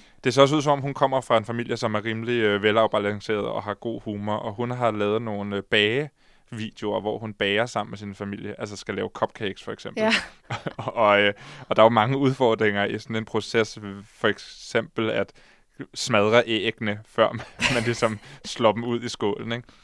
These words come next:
Speaker 2: Jo.
Speaker 1: Og så står hun altså her sammen med sin mor og prøver at lave den her opskrift, og der bliver hele tiden klippet til, at hun slår et æg i stykker, og så kigger sådan lidt undskyldende op på sin mor, som bare smiler og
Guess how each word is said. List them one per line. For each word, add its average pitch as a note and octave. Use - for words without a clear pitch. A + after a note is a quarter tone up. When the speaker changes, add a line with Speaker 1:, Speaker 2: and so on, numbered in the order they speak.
Speaker 2:
Jo. A3+
Speaker 1:
Og B2
så C3+
står C3+
hun C3+
altså A2
her A#2+
sammen A#2+
med A2+
sin G#2+
mor A2
og -
prøver A2+
at G2+
lave G#2+
den G#2+
her G#2
opskrift, -
og A2+
der A2
bliver A2
hele C3+
tiden B2
klippet A2
til, A2+
at G#2+
hun G#2
slår G#2
et G2
æg A2
i G#2+
stykker, G#2
og A2
så A2
kigger A2+
sådan G#2
lidt G2+
undskyldende G#2+
op G2
på G#2+
sin G#2
mor, G2+
som G#2
bare G2
smiler G#2+
og G2+